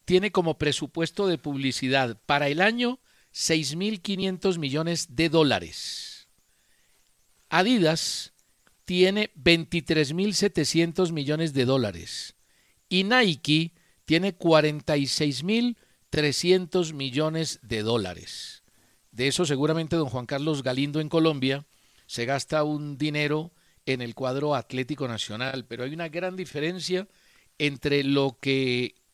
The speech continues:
invierten en publicidad varias de las principales marcas deportivas del mundo. Recordemos que Puma patrocinó y lo sigue haciendo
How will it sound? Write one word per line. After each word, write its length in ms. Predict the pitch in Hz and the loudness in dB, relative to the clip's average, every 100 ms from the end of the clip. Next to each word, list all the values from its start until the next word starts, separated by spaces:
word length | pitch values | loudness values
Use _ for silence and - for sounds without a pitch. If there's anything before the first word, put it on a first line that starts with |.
| - | -4
invierten 840 | 151 143 151 185 147 - 127 135 - | -4 0 6 6 6 2 0 0 -4
en 180 | 139 120 | -4 -2
publicidad 840 | 135 123 127 - 127 180 196 208 _ _ _ _ _ - | -4 0 -2 0 2 2 2 -2 _ _ _ _ _ -2
varias 360 | 131 165 170 160 | 2 4 2 2
de 100 | 143 | 0
las 260 | 127 - | -2 -4
principales 640 | - 135 127 120 135 147 147 | -4 -6 -4 -2 -2 -2 -2
marcas 360 | 151 151 151 | -2 -2 -2
deportivas 600 | 131 - 107 123 127 135 | -2 -4 -6 -2 -2 -2
del 220 | 117 113 | -2 -4
mundo. 460 | 117 160 139 98 80 _ _ - | -2 -2 -2 -6 -8 _ _ -10
Recordemos 640 | 123 - 123 139 170 165 | -8 -6 -6 -4 -4 -8
que 180 | - 139 | -6 -8
Puma 540 | - 262 202 143 156 _ _ _ - | 0 2 2 -2 -6 _ _ _ -6
patrocinó 680 | 127 127 135 120 127 147 175 | -6 -4 -4 -4 -4 -2 0
y 80 | 143 | 0
lo 160 | 120 | -2
sigue 280 | - 170 180 | -2 -2 -2
haciendo 540 | 165 196 147 123 131 | -2 -2 -2 -2 -4